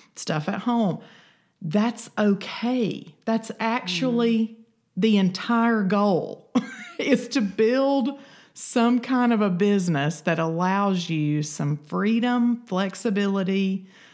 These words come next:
Speaker 1: uh, the ability to make money efficiently, you know, to not work harder, but smarter, all that stuff.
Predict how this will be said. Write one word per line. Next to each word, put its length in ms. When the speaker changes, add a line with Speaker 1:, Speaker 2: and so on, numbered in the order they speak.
Speaker 1:
uh, 380
the 180
ability 680
to 180
make 460
money 460
efficiently, 1080
you 160
know, 360
to 300
not 360
work 280
harder, 460
but 200
smarter, 580
all 220
that 240
stuff. 400